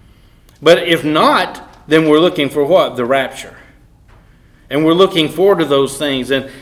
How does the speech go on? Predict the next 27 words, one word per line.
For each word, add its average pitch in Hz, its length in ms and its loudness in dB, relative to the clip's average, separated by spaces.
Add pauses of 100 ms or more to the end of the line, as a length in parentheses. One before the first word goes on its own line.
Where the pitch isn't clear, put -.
(100)
and 139 260 -6
there 151 120 4
was 147 140 0
a 143 40 -6
young 160 320 2
man 151 420 0
in, 127 380 -6
that 123 180 -4
I 131 60 2
used 143 300 -4
to 120 80 -10
teach, 131 380 -4
and 127 100 -6
he 185 80 -2
was 208 120 -2
a 123 60 -2
good 139 280 0
young 107 200 -8
man, 120 260 -6
I, 139 300 -4
and 120 160 -10
he 123 60 -8
was 131 160 -10
a 110 40 -12
believer, 143 300 -2
but 113 180 -10
he, 143 360 -4